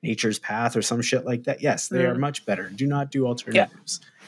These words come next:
Speaker 1: You have to get Pop-Tarts. But yes, I do not want to glue those together into a fucking house.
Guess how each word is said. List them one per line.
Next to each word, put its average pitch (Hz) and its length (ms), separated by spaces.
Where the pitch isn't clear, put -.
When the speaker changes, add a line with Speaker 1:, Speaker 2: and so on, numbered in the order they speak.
Speaker 1:
You 127 120
have 123 280
to 131 100
get 113 220
Pop-Tarts. 92 520
But - 240
yes, 123 240
I 123 80
do 139 160
not 139 240
want 120 220
to 113 100
glue 107 240
those 107 220
together 104 440
into 107 280
a 92 40
fucking 98 320
house. 87 480